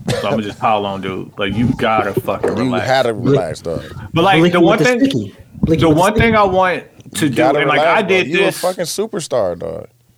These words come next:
Speaker 1: I did this because I heard Dominique Foxworth talking about it, seeing Ja Morant fuck up like this gave me an opportunity as a parent to talk to my kid about responsibility.
Speaker 2: Exactly.
Speaker 3: Mm-hmm.
Speaker 1: I'm like, "Hey, Chase, you see Ja Morant?" He's like, "Yeah, like, he doing a lot." I'm like, "Right, right,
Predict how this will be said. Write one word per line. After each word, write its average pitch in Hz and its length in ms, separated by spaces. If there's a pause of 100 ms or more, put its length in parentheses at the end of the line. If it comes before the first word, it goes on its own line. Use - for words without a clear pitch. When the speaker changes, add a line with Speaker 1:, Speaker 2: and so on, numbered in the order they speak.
(120)
Speaker 1:
I 151 160
did 185 240
this 165 220
because 143 280
I 143 100
heard 143 220
Dominique 127 500
Foxworth 143 460
talking 170 300
about 196 300
it, - 220 (680)
seeing 220 340
Ja 180 220
Morant 165 320
fuck 156 240
up 147 120
like 135 240
this 135 300
gave 151 320
me 165 100
an 135 80
opportunity 131 680
as 113 140
a 107 40
parent 139 420
to 113 60
talk 123 260
to 135 40
my 117 180
kid 135 540
about 110 540
responsibility. 113 920
Speaker 2:
Exactly. 71 480
Speaker 3:
Mm-hmm. 214 540
Speaker 1:
I'm 277 140
like, 294 200
"Hey, 269 200
Chase, 311 260
you 453 80
see 349 180
Ja 302 160
Morant?" 339 360
He's 302 160
like, 127 180
"Yeah, 190 180
like, 117 240
he 143 120
doing 156 280
a 87 60
lot." 131 180
I'm 170 100
like, 131 140
"Right, 156 200
right, 151 120